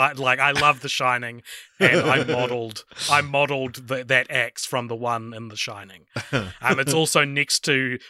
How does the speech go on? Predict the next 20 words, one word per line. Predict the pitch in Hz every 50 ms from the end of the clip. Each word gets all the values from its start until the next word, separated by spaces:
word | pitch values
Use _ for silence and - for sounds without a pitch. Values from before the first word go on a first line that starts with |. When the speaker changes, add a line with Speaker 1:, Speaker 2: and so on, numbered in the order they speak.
| -
Speaker 1:
placed | - - 160 151 151 - - 151
next | 147 151 - -
to | - 151
an, | 135 131 139 - - _
a | - 139
barrel, | 123 - - 131 135 143 147 147 139 131 127 123 - _ _ _ _ _ _ -
like | 135 127 - 131
a, | 120 117 117 - -
an | 135 127 147 160
oil | 143 135 143 147 147 147 151
drum, | 143 - 143 143 143 156 185 202 220 208 - - - - - _ -
and | 135 127 127 123 117
the | 127 120
Speaker 2:
Mm. | 123
Speaker 1:
letters | 131 135 127 127 127 117 113
D | 113 - _ - 135 139 139 135 131
R | 127 127 131 127 127 127 123
U | 117 120 127 131 135 127 123
M | 127 135 139 147 147
are, | 127 127 127 123